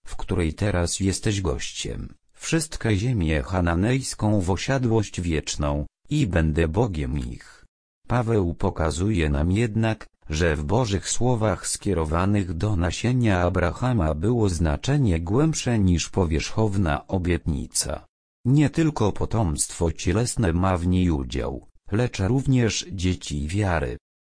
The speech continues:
„Lecz Abrahamowi uczynione są obietnice i nasieniu jego”,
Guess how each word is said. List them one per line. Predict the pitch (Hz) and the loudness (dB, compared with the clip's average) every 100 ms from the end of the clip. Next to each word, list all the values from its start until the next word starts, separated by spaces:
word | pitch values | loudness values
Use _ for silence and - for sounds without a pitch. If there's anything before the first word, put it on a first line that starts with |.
| - | -4
„Lecz | 82 85 - | 0 0 0
Abrahamowi | 92 92 87 80 82 82 101 120 107 | 0 2 0 0 0 2 2 0 -2
uczynione | 80 78 - 95 82 80 71 | -2 -4 0 2 2 2 0
są | - 85 82 | 2 2 2
obietnice | 85 82 82 - 131 143 - 127 | 0 -2 -2 2 2 2 0 -2
i | - 104 | 0 2
nasieniu | 101 90 - 110 78 73 | 2 2 0 0 0 -2
jego”, | 73 69 60 60 57 | -2 -4 -4 -6 -10